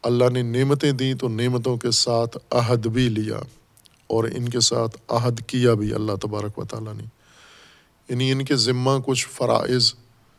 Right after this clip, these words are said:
کچھ امور لگائے جو انہی سے تعلق رکھتے ہیں۔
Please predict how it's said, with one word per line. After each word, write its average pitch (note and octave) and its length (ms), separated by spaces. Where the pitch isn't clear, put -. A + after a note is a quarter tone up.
کچھ B2 260
امور C3 260
لگائے A#2 400
جو C#3 220
انہی D#3 420
سے F#3 220
تعلق A#2 500
رکھتے A2 360
ہیں۔ G#2+ 140